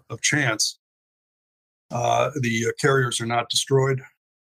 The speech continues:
in the attack on Pearl Harbor. And we had the nucleus then of a, a carrier task force, which really that and the submarines were the only way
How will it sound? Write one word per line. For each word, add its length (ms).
in 100
the 120
attack 400
on 140
Pearl 260
Harbor. 340
And 140
we 100
had 500
the 160
nucleus 520
then 240
of 160
a, 320
a 40
carrier 460
task 360
force, 360
which 320
really 340
that 320
and 140
the 40
submarines 640
were 120
the 160
only 360
way 520